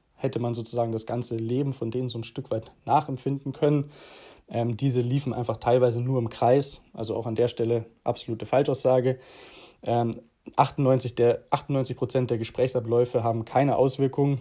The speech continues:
auf den, ähm, auf den Spielablauf. Das heißt, man hat hier kein individu-, individuelles Erlebnis, je nach Auswahl am Anfang des Spiels, was eigentlich auch versprochen wurde,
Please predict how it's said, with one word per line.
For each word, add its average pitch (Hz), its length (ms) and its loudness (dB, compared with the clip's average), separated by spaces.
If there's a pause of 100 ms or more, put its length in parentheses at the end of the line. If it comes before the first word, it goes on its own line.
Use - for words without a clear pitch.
(420)
auf 120 240 2
den, 113 420 -2
ähm, 104 340 -6 (300)
auf 120 140 -8
den 113 140 -4
Spielablauf. 139 1040 2 (680)
Das - 300 0
heißt, 123 320 2
man 110 100 -6
hat 120 140 -4
hier 123 100 -4
kein 131 300 0
individu-, 120 540 -2
individuelles 120 640 -2
Erlebnis, 127 520 -4
je 120 120 -6
nach 113 160 -4
Auswahl 113 440 -2
am 107 120 -4
Anfang 131 340 -4
des 123 120 -6
Spiels, 135 420 -4 (800)
was 117 160 0
eigentlich 113 360 -2
auch 117 100 -2
versprochen - 480 -2
wurde, 131 320 0